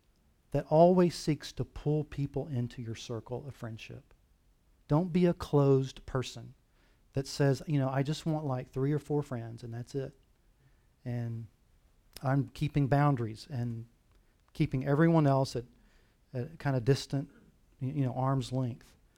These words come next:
That's not the heart of Christ. Always be willing to extend the benefits of kindness and warmth,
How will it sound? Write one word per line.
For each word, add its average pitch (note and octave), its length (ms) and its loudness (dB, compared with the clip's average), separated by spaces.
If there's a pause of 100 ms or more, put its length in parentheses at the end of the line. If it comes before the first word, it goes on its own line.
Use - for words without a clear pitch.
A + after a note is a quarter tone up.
(120)
That's - 260 -8
not F3 220 -2
the E3 80 -6
heart D3 420 -4
of - 140 -10
Christ. C#3+ 520 -8 (1700)
Always E3+ 380 8
be D#3 160 2
willing C#3+ 360 4
to - 140 -6
extend D3 560 0
the B2 60 -2
benefits C#3 680 2
of A#2+ 140 -16
kindness D3 600 0
and B2 280 -4
warmth, B2+ 480 -6